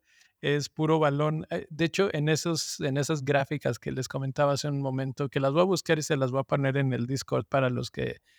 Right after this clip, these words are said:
están ya en el, en los canales de Discord, hay uno de estadísticas y de datos de ese estilo. Y, y estaba curiosísimo porque también te marca las flechas de los pases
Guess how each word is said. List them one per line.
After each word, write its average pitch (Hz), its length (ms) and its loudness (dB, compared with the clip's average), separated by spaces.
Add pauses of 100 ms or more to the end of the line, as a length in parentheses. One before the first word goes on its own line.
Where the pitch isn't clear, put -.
(220)
están 135 420 2
ya 135 180 4
en 131 100 0
el, 127 200 -2
en 151 120 -2
los 131 160 0
canales 139 360 2
de 135 100 0
Discord, 135 420 -2
hay 123 180 2
uno 131 280 0
de 123 340 -2
estadísticas 127 920 -2
y 131 80 -4
de 117 360 -2 (400)
datos 131 420 2
de 135 100 2
ese - 140 -2
estilo. 147 400 -2 (520)
Y, 139 760 0 (260)
y 151 160 0
estaba 196 380 2
curiosísimo 151 800 0
porque - 280 -4
también 156 360 0
te 190 120 2
marca 165 600 0
las 139 460 -2
flechas 156 460 0
de 143 120 0
los 135 220 -4
pases - 760 -2